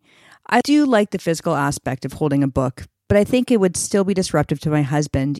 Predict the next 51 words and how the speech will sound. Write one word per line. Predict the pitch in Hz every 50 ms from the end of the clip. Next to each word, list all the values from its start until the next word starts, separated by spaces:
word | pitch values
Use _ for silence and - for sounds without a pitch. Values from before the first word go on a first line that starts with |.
| -
even | - 196 214 190 208 208
if | 190 -
I | 170
used | 151 147 147 143 135 -
a | 139
headlamp. | 131 139 139 135 131 104 92 - - - - _ _ _ _ _ _ - _ _ _ _ _ -
And | - 233
if | 233 254
I | 240
read | 226 240 254 269
on | 277 247
the | 202
couch | - - 208 208 202 -
downstairs, | - 196 170 165 165 - - 208 196 196
it's | 175 156 - - -
right | 208 208 226 - -
beside | 240 - - - 190 185 185
the | 196
pantry | 180 - - - 190 190 208 208 - - 151 139 135
where | 135 147 151
we | 151 151
keep | - - 156 -
the | - 156
wine, | 147 160 165 165 151 139 139 147
so | 143 - 190
it'd | 196
be | 190 220
really | 214 185 190 196 202 214 196
easy | - 151 151 - 156
to | 147
pour | - - - 147 139
a | 139
glass. | - 143 143 147 143 139 135 - - - _ _ _ _ _ _ _ _ _ _ -
If | - 220
I | 208 220
had | 226 269 277
an | 262 - -
e-reader, | 196 208 202 196 170 143 139 135 135 143 -
I | - 175
could | 170 190 190
lie | 185 185 185
in | 202
my | 208 208
bed | 202 214 202 -
comfortably, | - 160 147 - 156 151 139 143 147 143 143 147
so | - - - - - - 185
maybe | 175 208 214 214 226
it's | 226 -
a | 196
great | - 196 185 -
option. | 123 - - - - 139 127 160